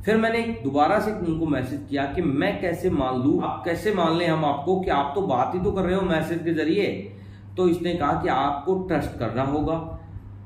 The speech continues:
तो हमने इनको एक मैसेज किया कि आपकी सर्विस की टोटल फीस कितनी है। तो इन्होंने जो हमें फीस बताई, वो बताई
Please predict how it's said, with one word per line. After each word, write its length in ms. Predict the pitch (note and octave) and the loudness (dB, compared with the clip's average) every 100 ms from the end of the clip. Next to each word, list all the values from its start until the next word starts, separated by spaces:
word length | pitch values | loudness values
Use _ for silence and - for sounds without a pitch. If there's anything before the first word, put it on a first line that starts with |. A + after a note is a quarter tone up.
| - - | -12 0
तो 60 | G#3+ | 4
हमने 260 | F3+ G#3+ | 6 4
इनको 260 | A#3 A#3 A3+ | 4 2 0
एक 100 | A3 | 0
मैसेज 400 | F#3+ F#3 G3+ F#3+ | 0 2 0 0
किया 160 | F#3+ | 0
कि 160 | G3 G3 | 0 0
आपकी 420 | - C#3+ - G3+ | -2 -2 -4 -6
सर्विस 500 | - - C#3 D#3+ F3 | -8 -6 -2 0 -2
की 80 | G3 | -6
टोटल 440 | - F3+ F3+ - | -6 -2 0 0
फीस 480 | F#2+ - D3 - - - | -2 0 -2 -2 -4 -4
कितनी 340 | C#3 A#2+ A2+ | -4 -2 -2
है। 160 | G2 - - - - - - | -2 -6 -10 -16 -16 -10 0
तो 60 | |
इन्होंने 420 | F3+ E3 F3 A3 | 4 6 4 2
जो 140 | G3 F#3+ | 2 2
हमें 300 | D#3+ D3 D#3+ - | 2 0 -4 -4
फीस 280 | D#3+ - A#2+ | -6 -6 -6
बताई, 380 | A2 A2+ C3 - - - - B2 | -2 0 0 -4 -8 -14 -12 0
वो 160 | E3+ | 2
बताई 400 | F3+ B2+ B2 D#3 | 2 2 2 2